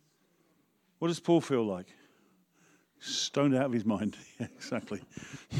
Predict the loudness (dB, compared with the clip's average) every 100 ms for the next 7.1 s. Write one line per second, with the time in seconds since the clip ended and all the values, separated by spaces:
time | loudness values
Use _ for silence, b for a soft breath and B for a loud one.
0 | B B B -20 -20 -16 -12 -4 0 2
1 | 0 B B 12 12 12 8 10 10 10
2 | 6 -2 -4 B B B B B B B
3 | B B B B B _ -20 b b b
4 | b b b b b b b b b b
5 | b _ _ _ -20 _ _ _ _ _
6 | _ -20 -20 _ _ _ -20 _ -2 -2